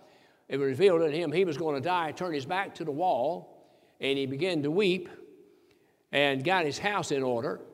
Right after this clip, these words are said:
And the Lord answered that prayer and told Isaiah to go and put a lump of figs upon the place that was causing his sickness.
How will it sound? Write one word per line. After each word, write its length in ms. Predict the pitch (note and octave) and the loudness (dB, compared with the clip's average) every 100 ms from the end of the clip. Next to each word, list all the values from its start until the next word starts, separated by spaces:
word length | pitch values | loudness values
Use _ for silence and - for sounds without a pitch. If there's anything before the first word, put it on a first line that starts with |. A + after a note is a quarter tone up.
| - - _ _ _ _ | -20 -20 _ _ _ _
And 160 | C#3 C#3+ | -2 0
the 60 | E3+ | 2
Lord 340 | A3 G#3+ E3+ - | 4 4 2 -2
answered 380 | G3 G3 D#3+ D#3+ | -4 -2 -4 -2
that 240 | F3 - | -4 -4
prayer 380 | G3+ F#3+ D3+ E3+ | -4 0 0 0
and 180 | C#3+ C#3 | -4 -2
told 240 | G3+ F#3 | -2 0
Isaiah 440 | F3 E3 D#3+ F#3+ | -2 -2 0 0
to 80 | D#3 | 0
go 200 | D3+ F#3+ | 0 0
and 80 | D#3 | 0
put 140 | F#3 | -2
a 40 | D#3+ | -2
lump 220 | G3 E3 | -2 -4
of 120 | C3+ | -8
figs 520 | - A3+ D3 D#3+ - - - - | -2 2 2 0 -6 -12 -18 -14
upon 540 | B2+ - F3+ D3+ C3 - | -12 -6 -4 -4 -8 -12
the 100 | B2+ | -12
place 360 | - F#3 E3+ | -2 0 0
that 140 | E3 D3 | -2 -6
was 140 | C3 | -8
causing 360 | B2 F#3 C3+ C3 | -2 -2 -2 -4
his 160 | C#3+ | -4
sickness. 560 | - A3+ - A#2 D3+ | -2 -2 -2 -6 -8